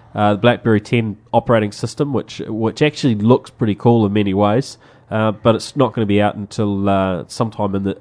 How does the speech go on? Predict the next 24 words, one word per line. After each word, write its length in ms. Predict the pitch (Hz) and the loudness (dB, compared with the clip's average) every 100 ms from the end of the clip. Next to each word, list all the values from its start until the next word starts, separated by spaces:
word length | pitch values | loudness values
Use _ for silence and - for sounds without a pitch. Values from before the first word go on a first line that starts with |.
| 127 | -4
in 60 | |
the 120 | 107 98 | -2 -2
new 180 | 104 | -2
year. 420 | 104 104 113 98 - - _ _ | -2 0 -2 -2 -6 -18 _ _
And 200 | - 104 | -6 -2
how 140 | 107 110 | 0 0
quickly 340 | - - 107 | -2 -10 -4
they'll 200 | 98 95 | 0 0
roll 180 | 95 95 | 0 0
that 140 | 95 92 | -2 -4
out, 220 | 92 - _ | -6 -8 _
you 100 | - | -6
know, 140 | 95 98 | -4 -2
on 160 | 101 | -2
a 40 | 98 | 0
global 400 | 110 104 107 104 | 4 4 4 0
basis, 480 | 95 101 - 110 107 | 0 -2 -4 -8 -8
and 220 | 101 98 | -8 -6
with 160 | 120 | 0
all 140 | 107 107 | 2 4
the 120 | 104 | 2
other 260 | 104 107 101 | 2 2 0
innovations 480 | 98 98 95 98 - | 0 -2 -4 -8 -6
happening, 380 | 107 107 101 | -6 -6 -8